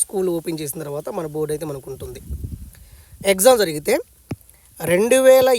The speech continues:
ఇరవై నాలుగు జనవరి నుంచి ఖచ్చితంగా రెండు వేల ఇరవై నాలుగు డిసెంబర్ వరకు ఖచ్చితంగా చదవాల్సిందే. అది డిఎస్సి కావచ్చు, గ్రూప్ వన్, గ్రూప్ టూ ఏదైనా కావచ్చు. ఒక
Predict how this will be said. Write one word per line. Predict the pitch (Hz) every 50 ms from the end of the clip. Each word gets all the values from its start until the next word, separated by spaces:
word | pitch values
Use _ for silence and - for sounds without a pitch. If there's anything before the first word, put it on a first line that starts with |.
| 190 185
ఇరవై | 190 202 208 214 214 208 202 196
నాలుగు | 190 185 185 180 170 175 175 - - _ _ 190 156 147 147 165
జనవరి | 180 175 180 190 202 208 202 190 180 175 175 175
నుంచి | 170 170 156 - 240 247 285 - - _ _ _ _ - _ - - - - 208
ఖచ్చితంగా | 202 - - - 233 - 240 226 220 214 226 233 240 262 - - - - - - 185 160 165
రెండు | 175 196 190 214 220 214
వేల | 214 214 208 208 185 180
ఇరవై | 185 180 185 185 180
నాలుగు | 175 170 170 175 175 175 147 143 170 165 170 175 185 - - - 160 151 151
డిసెంబర్ | 185 180 - - 247 233 233 226 214 202 196 185 180
వరకు | 175 170 160 254 226 - 196
ఖచ్చితంగా | 170 156 - - 196 208 196 190 196 -
చదవాల్సిందే. | 180 165 175 180 180 170 - - 175 165 160 143 - - - - - - - - - - - - - 160
అది | 156 160 156 160
డిఎస్సి | 165 175 190 190 190 - 214 185 202
కావచ్చు, | 196 190 190 190 185 175 - - 214 214 220 220 226 226 - - - - - _ - - - - 175 175 170 175
గ్రూప్ | 180 185 190 180 233
వన్, | 208 202 202 175 170
గ్రూప్ | 185 190 175 208
టూ | 196 170 170 180
ఏదైనా | 180 202 196 180 196 180
కావచ్చు. | 180 180 180 175 - - 277 269 - - - - 160 151 170 190
ఒక | 202 247 247